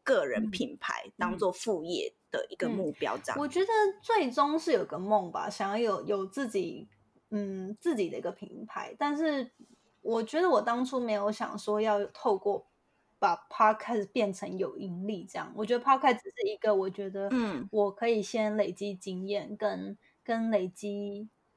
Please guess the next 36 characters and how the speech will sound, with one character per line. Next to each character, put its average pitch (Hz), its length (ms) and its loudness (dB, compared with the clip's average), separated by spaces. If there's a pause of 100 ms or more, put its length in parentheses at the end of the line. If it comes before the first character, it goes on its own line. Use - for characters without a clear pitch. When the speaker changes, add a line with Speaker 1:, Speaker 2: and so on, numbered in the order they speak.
Speaker 2:
观 202 320 0
众， 185 400 -4
就 240 100 0
是， 233 240 0
就 247 220 0
是 240 120 0
透 240 220 6
过 233 160 6
这 220 140 0
个 196 120 -2
先 214 140 -2
让 214 180 0
大 196 140 0
家 185 140 -2
去 214 140 -6
认 202 200 0
识 - 180 -10
我。 - 200 -8
因 294 100 8
为 311 60 12
如 302 120 8
果 262 140 8
我 208 240 4
没 220 140 2
有 240 180 4
先 240 480 -2
透 247 220 4
过 220 160 6
有 - 100 2
一 - 40 -6
个 208 120 0
管 - 240 -2
道 208 160 4
先 208 320 -2 (240)
开 214 180 2
始 202 200 -2